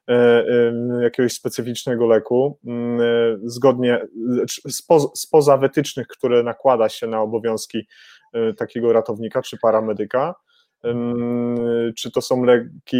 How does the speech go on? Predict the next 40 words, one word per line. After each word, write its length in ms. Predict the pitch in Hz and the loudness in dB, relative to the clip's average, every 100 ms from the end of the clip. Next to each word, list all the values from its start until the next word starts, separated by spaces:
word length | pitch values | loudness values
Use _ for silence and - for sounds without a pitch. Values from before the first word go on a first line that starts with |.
| 120 117 117 120 117 113 107 | 0 0 -2 -4 -4 -4 -8
które 440 | - 123 120 117 | -6 2 4 4
możemy 400 | 117 117 117 113 | 0 -2 0 -2
powtórzyć 460 | 104 - - 170 156 | -2 -4 2 2 4
daną 340 | 139 131 127 | 4 4 4
dawkę, 300 | 120 117 - | 2 2 0
może 240 | 113 104 110 | -6 -2 -2
ją 120 | 110 | -2
zwiększyć 500 | 107 135 135 120 - | -4 -6 -6 -10 -8
i 60 | 117 | -4
tak 200 | 110 107 | -4 0
dalej, 200 | 110 107 | 0 0
i 40 | |
tak 160 | 104 104 | -2 -4
dalej. 260 | 92 90 - - - _ 135 | -6 -6 -10 -20 -20 _ -6
Ym, 340 | 131 131 131 | -2 0 0
niby 260 | 135 165 170 | 0 2 2
bardziej 280 | 175 165 160 | 2 2 0
skomplikowane, 840 | - 165 165 170 160 165 165 165 - | -2 -2 0 2 2 2 -2 -2 -2
ale 200 | 151 147 | 0 2
chroniące 680 | 156 147 147 143 143 139 147 139 | 2 2 2 2 4 4 2 0
moją 320 | 139 135 135 | 0 0 2
decyzję, 760 | 135 - 131 123 147 170 156 151 | 0 0 -2 2 4 4 2 0
no 120 | 151 | 0
i 60 | 143 | -2
takie 300 | 147 160 156 | -2 0 2
R 140 | 147 | 2
W 140 | 147 | 4
D 160 | 143 117 | 4 4
trochę 320 | - 110 107 | 2 -6 -4
działające. 580 | 110 107 104 95 101 - - _ _ _ - | 0 2 2 -2 -8 -12 -14 _ _ _ -14
Zgodzisz 400 | 123 131 123 120 | -4 -2 -2 -6
się 320 | - 127 120 | -2 2 2
z 180 | 123 - | 2 -4
tym, 320 | 127 123 123 | -4 -2 -2
y, 520 | 120 120 123 120 120 123 | -4 -4 -2 0 0 0
że 160 | 123 | 2
również 340 | 127 135 123 - | 2 0 -4 0
w 60 | |
waszej, 360 | 131 123 131 | 0 2 0
y, 60 | 123 | 0